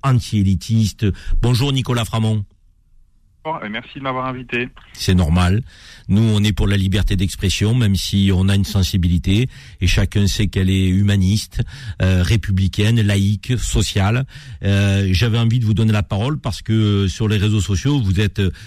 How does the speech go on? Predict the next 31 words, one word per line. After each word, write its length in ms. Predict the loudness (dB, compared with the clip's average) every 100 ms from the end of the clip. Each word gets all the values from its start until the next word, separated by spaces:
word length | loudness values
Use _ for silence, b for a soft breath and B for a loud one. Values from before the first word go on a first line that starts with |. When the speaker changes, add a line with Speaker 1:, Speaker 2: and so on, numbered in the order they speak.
| B
Speaker 1:
très 240 | -2 0 0
actif 380 | -2 -2 -2
avec 340 | 0 0 0 0
votre 260 | -2 0
média, 340 | 2 2 0 -2
Frustration 500 | -4 -6 -4 -2 0
Magazine, 560 | 2 2 2 2 2 0 B B B -2
euh, 340 | 0 2 2
pour 200 | 0 2
dénoncer 400 | 2 2 2 0
les 180 | 0 2
injustices, 720 | 0 0 -2 0 0 0 -2
euh, 220 | -2 -2 -4 B B
mais 140 | 0
aussi 260 | 2 0 -2
pour 200 | -2 0
donner 260 | 2 2
vo-, 300 | 2 0 -2 -2
votre 280 | -4 -2
avis. 280 | -2 0 0 -2 B
Sur 140 | -4 -2
cette 200 | 0 0
question 280 | -2 0 0
de 60 |
la 80 | 0
valeur 240 | 0 0
travail, 420 | 0 0 0 0 -2 B B B -20 -20 -4
comment 240 | 0 2
vous 160 | 4 2
vous 60 | 2
positionneriez ? 760 | 2 0 0 2 2 2 2